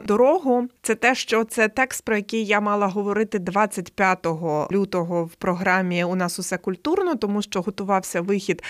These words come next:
українського перекладу. І от наразі, е, ми про, не поговорили про цей текст з представниками видавництва тоді з зрозумілих причин, але текст вийшов, і його можна купити українською.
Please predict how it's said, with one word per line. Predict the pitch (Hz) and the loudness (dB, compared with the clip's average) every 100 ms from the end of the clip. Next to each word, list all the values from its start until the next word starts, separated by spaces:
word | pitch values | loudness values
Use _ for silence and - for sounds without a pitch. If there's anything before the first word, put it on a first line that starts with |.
| - | -8
українського | 220 208 214 - 202 | -2 2 2 2 -4
перекладу. | 202 190 208 - 339 214 208 | -2 0 0 0 0 2 2
І | |
от | 202 202 - | 2 -2 -4
наразі, | 208 185 208 202 202 190 - - | 0 2 2 2 0 -2 -8 -4
е, | 185 185 | 2 4
ми | 190 220 - _ | 6 4 2 _
про, | - 202 | 0 4
не | 226 | 4
поговорили | 208 185 196 208 208 180 | 2 -2 0 2 2 2
про | 180 175 | 0 -4
цей | 175 185 | 0 -2
текст | 175 175 - - - | 0 -4 -4 -12 -8
з | 175 170 185 | -6 0 0
представниками | 175 190 - - 190 185 185 180 180 | 0 -4 -4 -2 -2 0 0 0 0
видавництва | 185 185 220 339 - - 233 | -2 -2 0 0 0 0 0
тоді | 214 185 202 | 0 0 -2
з | 185 | -2
зрозумілих | 190 185 190 196 196 202 185 - | -4 -2 -2 0 0 2 0 -4
причин, | - 190 - 220 | -8 -6 -4 -2
але | 180 175 | 0 0
текст | 190 208 190 - | 2 0 0 -6
вийшов, | 196 262 392 - 226 - - - | 0 0 0 0 -2 -4 -16 -4
і | |
його | 208 208 220 | 0 2 2
можна | 214 220 190 | 2 0 -2
купити | 190 185 196 185 | -4 -4 -2 0
українською. | 185 180 165 180 247 349 - 214 196 | -2 -2 -4 -2 -4 -6 -2 -2 -2